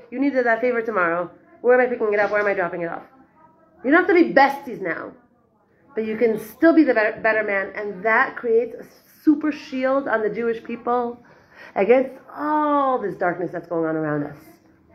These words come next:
and inside of us. And each one of you, don't think, "Who am I, who am I, who am I?" We're only fourteen million people in the whole world. So you, statistically, are, are, like, in terms of, like,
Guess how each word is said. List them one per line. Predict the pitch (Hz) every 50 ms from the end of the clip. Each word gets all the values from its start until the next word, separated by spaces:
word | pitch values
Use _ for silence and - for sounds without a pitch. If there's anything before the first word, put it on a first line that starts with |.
| _ - - -
and | - 180 180
inside | 180 170 175 160 160 156
of | 143
us. | 147 - 151 - - - - _ _ _ _ _ _ _ - _ _ _ - - - - - _ _ _ _ _ _ _ - -
And | 180 - -
each | 269 269 -
one | 233 220
of | 214 202 208
you, | 240 262 277
don't | - 202 202 202
think, | 202 180 175
"Who | - - 226 226
am | 208 208
I, | 196 196 190
who | 185 185 196 196
am | 190 185
I, | 180 180
who | 180 185 180
am | 175
I?" | 175 165 165 165 - - - - _ _ _ _ _ _ _ -
We're | 208 - - - - - _ _ -
only | - 247 254 254 262 269 262 - - - - _ _ _ _ _ _ _
fourteen | - 247 233 226 220 - 220 202 196
million | 190 185 185 185 180 180
people | 175 185 160 - 170 165
in | 165
the | 160
whole | 160 170 170 165
world. | 165 170 160 156 156 - - - _ _ _ - _
So | _ - 202
you, | 190 180 208 240 277 294 311 302 - - -
statistically, | - - - 214 - 247 240 247 294 285 285 294 302 302 302 294 - - - - -
are, | - 202 208 208 202 - - - - - _ -
are, | 208 208 202 202 196 190 190 185
like, | 196 202 190 - - _ _ -
in | - 110 220
terms | 233 240 240 226
of, | 233 220
like, | 214 202 196 - - -